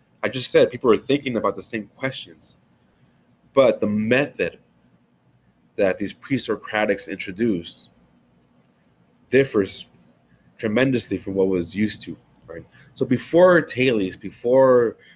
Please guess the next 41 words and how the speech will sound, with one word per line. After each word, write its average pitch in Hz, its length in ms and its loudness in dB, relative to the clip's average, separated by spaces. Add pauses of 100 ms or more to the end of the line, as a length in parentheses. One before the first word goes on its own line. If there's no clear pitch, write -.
(180)
uh, 98 200 -4
Heraclitus 107 880 -8
and 87 80 -20
Democritus 98 800 -12 (300)
and 95 100 -20
Anaximander 98 640 -10
and 82 140 -20
Zeno 92 520 -8 (500)
and 101 120 -8
all 120 120 2
these 120 140 0
people 123 180 0
we're 110 80 4
gonna 101 100 2
talk 107 180 0
about 92 200 0
right 90 160 -6
now, 95 320 -4 (380)
before 156 260 4
these 151 160 4
individuals 120 720 2
in 85 80 -18
Greek, 98 480 -6 (540)
in 92 120 -10
Ionia, 95 500 2 (300)
which - 140 -18
is - 140 -14 (220)
present-day 98 360 0
Turkey 98 400 -4
now, 82 240 -16 (420)
the 92 100 -4
Mediterranean 101 680 -2
world, 87 340 -2 (160)
that's - 180 -18
where 92 100 -6
we're 64 80 -4
at 87 180 -10
right 82 100 -20
now, 71 80 -20 (140)
the 87 80 -18
Mediterranean, 90 640 -8